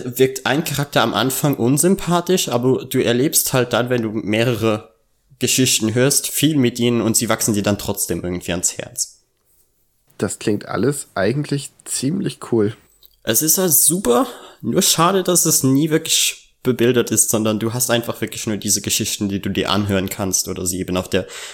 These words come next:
Speaker 1: Magic-Seite lesen würdest. Ich würde mich ja freuen, wenn sie einfach mal so ein, wie, wie Marvel das manchmal macht, so ein Omnibus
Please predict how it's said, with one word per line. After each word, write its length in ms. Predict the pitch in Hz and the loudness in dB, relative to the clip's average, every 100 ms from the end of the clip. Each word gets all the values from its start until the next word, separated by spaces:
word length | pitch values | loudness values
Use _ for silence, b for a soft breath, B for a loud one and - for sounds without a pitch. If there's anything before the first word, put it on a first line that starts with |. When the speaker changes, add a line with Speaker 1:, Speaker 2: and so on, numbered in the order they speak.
| B | B
Speaker 1:
Magic-Seite 640 | 101 101 101 - 101 - 95 | 0 2 2 0 0 0 -2
lesen 380 | 87 95 95 | 0 0 -2
würdest. 340 | 85 87 85 - | -4 -6 -4 0
Ich 180 | - 143 | 0 2
würde 160 | 123 | 2
mich 200 | 107 - | 2 2
ja 80 | 110 | 0
freuen, 420 | - 117 113 107 | 0 4 4 4
wenn 100 | 104 | 0
sie 100 | 101 | 2
einfach 260 | 101 104 107 | 0 0 0
mal 200 | 101 98 | 0 0
so 200 | 98 95 | 0 -2
ein, 80 | 92 B B B B | -4 B B B B
wie, 200 | 110 101 | -6 0
wie 80 | 107 | 2
Marvel 320 | 104 104 110 | 4 4 2
das 180 | 92 - | 0 0
manchmal 480 | 104 104 - 101 98 | 0 0 -2 -2 0
macht, 260 | 101 101 | 0 0
so 100 | - | 0
ein 120 | 104 107 | 0 2
Omnibus 960 | 107 110 104 98 95 95 - - - | 4 6 4 2 -2 2 2 0 -6